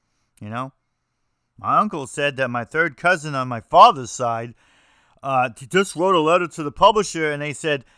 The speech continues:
"Yeah, we like that idea and we're willing to wait six months for you to write the book and then we're gonna take that book and then we're gonna publish it and you're gonna do well," okay? Yeah. I'm thinking this person was a science fiction writer who said this story because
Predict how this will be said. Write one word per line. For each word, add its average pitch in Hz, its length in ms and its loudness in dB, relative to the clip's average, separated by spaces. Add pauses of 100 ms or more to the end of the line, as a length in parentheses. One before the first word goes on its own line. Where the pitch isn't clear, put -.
(200)
"Yeah, 240 220 6
we 202 140 2
like 220 240 2
that 156 200 8
idea 143 480 0
and 143 80 -8
we're 190 120 -4
willing 185 300 -4
to 151 100 -12
wait 165 240 -6
six 147 260 -10
months 131 240 -10
for 139 80 -16
you 127 80 -12
to 113 80 -14
write 135 220 -2
the 123 80 -10
book 135 240 -4
and 135 100 -10
then 185 100 -6
we're 208 100 -6
gonna 185 200 -8
take 202 280 -8
that 123 200 -8
book 120 240 -8
and 135 100 -10
then 135 220 -10
we're 139 100 -10
gonna 135 220 -12
publish 135 420 -12
it 127 200 -10
and 120 180 -10 (320)
you're 127 160 -12
gonna 131 240 -10
do 123 160 -10
well," 110 320 -6 (260)
okay? 139 300 -12 (1080)
Yeah. 98 160 -14 (480)
I'm 120 140 -4
thinking 196 240 -2
this 175 140 -8
person 156 420 -6
was 123 160 -8
a 110 60 -10
science 143 440 -4
fiction 135 360 -12
writer 104 260 -10
who 104 80 -12
said 107 220 -12
this 104 120 -14
story 104 320 -14
because 101 460 -14